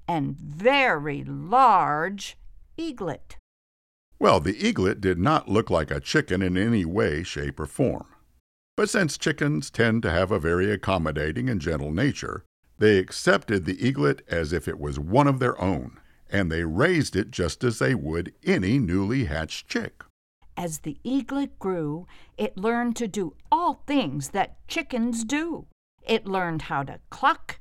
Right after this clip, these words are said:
Speaker 1: and how to scratch in the dirt for tidbits and worms to eat. It learned how to flap its wings and fly just a few feet before crashing into a heap on the barnyard ground.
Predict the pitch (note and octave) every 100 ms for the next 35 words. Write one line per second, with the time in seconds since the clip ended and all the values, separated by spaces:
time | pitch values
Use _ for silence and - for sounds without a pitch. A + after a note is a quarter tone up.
0 | - - D#3+ - E3+ D3 C3 - - -
1 | A3+ G#3+ - A3 F#3 E3+ D3 A#3 C4 -
2 | - D#3+ - - C4+ A#3 C4+ B3 - C4
3 | B3+ B3+ C4+ C#4 C#4 C4 - - C#4+ C#4+
4 | D4+ D#4+ - - - _ _ - A3+ A3+
5 | A#3+ B3 A#3 A3 A3 A3 A#2+ - - A#3+
6 | C#4+ D#4+ D#4 D4+ - C4 D4 C#4 C4+ A3+
7 | A#3 F#3+ E3 - D4 F4 B3+ F3+ C#3 -
8 | - C#4 - - F3 - - G#3+ G#3 D3+
9 | - D3 - - - - - G3 F#3 F3+
10 | D#3 C#3 C#3+ - - - A3 G3+ - F#3
11 | F3 F3+ F3 F#3+ D#3+ C#3+ C#3+ - C4+ A3+
12 | - - - - - - F#3 D#3 C#3+ F3
13 | F3 C#3+ D#3 D3 C3 - D#3 C#3 - -
14 | -